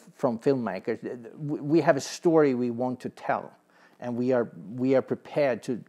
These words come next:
to make it happen, uh, and, and walk through hell and high water to, to get there.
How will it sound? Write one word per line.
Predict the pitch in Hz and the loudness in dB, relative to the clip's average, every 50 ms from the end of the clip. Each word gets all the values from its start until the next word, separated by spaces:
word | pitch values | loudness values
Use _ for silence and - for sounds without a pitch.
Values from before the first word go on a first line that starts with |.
| _ _ | _ _
to | - 120 | -6 -4
make | 117 120 127 131 120 - - | -2 0 0 -2 -2 -4 -6
it | 110 - | -8 -8
happen, | - - 123 120 113 - - 117 98 95 92 - _ _ _ _ _ _ _ _ _ _ - _ - | -10 -8 -6 -6 -6 -6 -8 -10 -10 -10 -12 -18 _ _ _ _ _ _ _ _ _ _ -20 _ -10
uh, | - 117 110 - | -8 -6 -6 -6
and, | - 117 120 113 - | -8 -8 -8 -8 -8
and | 113 117 117 117 | -8 -8 -6 -2
walk | 117 127 123 120 113 - - | 0 0 0 0 -2 -6 -14
through | - - 120 120 113 110 107 107 107 110 107 - 113 | -12 -8 -6 -4 -4 -4 -4 -6 -8 -10 -16 -16 -6
hell | 123 123 117 120 | -2 -2 0 0
and | 120 113 | -2 -2
high | 110 120 120 117 | -4 -4 -4 -2
water | 113 110 113 113 - - 107 92 | -2 -2 -4 -4 -4 -6 -8 -10
to, | - - 107 87 - - | -8 -10 -12 -12 -8 -8
to | - 104 | -6 -2
get | - 120 - - - - | -2 -2 -2 -2 -6 -8
there. | 82 73 69 - | -8 -8 -8 -12